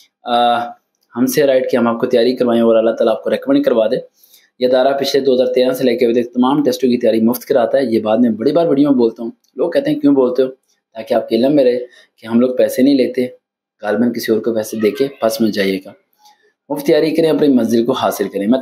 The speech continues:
थका हुआ आपको नजर आ रहा हूँ, उसकी वजह यह है कि लोड शेडिंग है, लाइट गई हुई है, पसीने छूट चुके हैं, लेकिन उसके बावजूद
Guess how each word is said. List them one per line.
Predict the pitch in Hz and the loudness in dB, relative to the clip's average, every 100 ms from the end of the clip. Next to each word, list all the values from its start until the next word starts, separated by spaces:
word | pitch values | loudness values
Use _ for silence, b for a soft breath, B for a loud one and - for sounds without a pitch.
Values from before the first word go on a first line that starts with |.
| 143 | -2
थका | 135 | 0
हुआ | 175 | 2
आपको | 165 - | 2 0
नजर | 151 147 | 2 2
आ | 143 | 2
रहा | 139 | 2
हूँ, | 139 139 | 2 2
उसकी | 131 - | 0 0
वजह | 127 123 | 2 2
यह | 120 135 | 2 2
है | 143 | 2
कि | 139 | 0
लोड | 104 123 131 | 2 0 2
शेडिंग | 147 147 151 | 0 2 2
है, | 147 151 B B B 95 | 0 -2 B B B -4
लाइट | 101 104 | -2 -2
गई | 95 101 135 | -2 0 2
हुई | 151 151 | 4 4
है, | 147 | 2
पसीने | 147 123 - 110 110 | -2 -8 -4 -2 -2
छूट | 98 - 160 | -2 -4 -4
चुके | 156 147 143 | -2 -2 0
हैं, | 135 | 0
लेकिन | - 113 | 0 -4
उसके | - 120 | -2 0
बावजूद | 110 139 208 - | 0 2 0 0